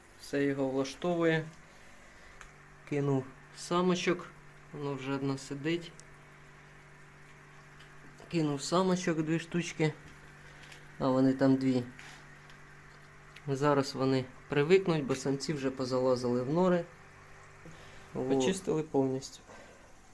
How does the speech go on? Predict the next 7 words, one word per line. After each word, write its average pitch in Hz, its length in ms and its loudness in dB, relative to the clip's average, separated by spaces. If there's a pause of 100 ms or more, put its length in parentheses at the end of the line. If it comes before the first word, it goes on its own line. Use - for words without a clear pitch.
(280)
Якось 208 400 8
так, 233 320 4 (220)
слідкуйте 175 800 0 (760)
далі. 180 500 8 (1800)
А 156 100 -4
що 196 280 8
буде 180 380 8